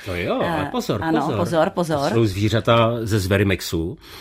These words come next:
Speaker 1: a to je takový známý efekt právě. Při domestikaci zvířat dochází k tomu, že ta zvířata na konci jsou mnohem přátelštější. Jo, proto čuníka, když máme doma, krmíme ho, tak nás nejde hned zahryznout. Naopak, když půjdu do lesa a bude tam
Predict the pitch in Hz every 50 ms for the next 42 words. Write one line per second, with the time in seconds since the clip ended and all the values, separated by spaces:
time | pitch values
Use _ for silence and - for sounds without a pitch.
0 | - - - - - 101 95 95 95 - - 113 117 117 151 147 139 139 147 147
1 | 156 160 170 165 170 170 - - 104 - - - 110 101 95 92 87 92 92 92
2 | 92 - - - 123 113 110 117 139 190 185 - 147 131 - 101 90 - 110 101
3 | 98 101 113 135 - 120 92 87 - 110 104 101 95 - 135 123 123 139 139 -
4 | - 135 123 123 123 117 - - 131 131 127 117 117 120 156 135 143 131 120 -
5 | 147 117 - - - - 131 123 123 113 135 135 127 - 127 120 - 131 135 -
6 | - - 92 92 - - - 85 - - - - - - - - - 110 156 185
7 | - 143 127 - 135 120 - 131 117 120 127 123 - 135 127 120 123 120 107 -
8 | 123 117 117 120 120 117 113 107 110 110 113 117 107 123 113 107 - 104 104 113
9 | 113 117 123 113 110 117 117 120 - - - - - - - - 92 - 117 120
10 | 123 117 - 120 117 120 127 120 117 120 135 123 120 110 117 120 139 143 135 107
11 | 92 - 104 101 104 107 117 107 101 107 101 - - - 117 117 110 107 104 107
12 | - - 143 135 143 135 113 113 113 101 - 113 110 110 107 101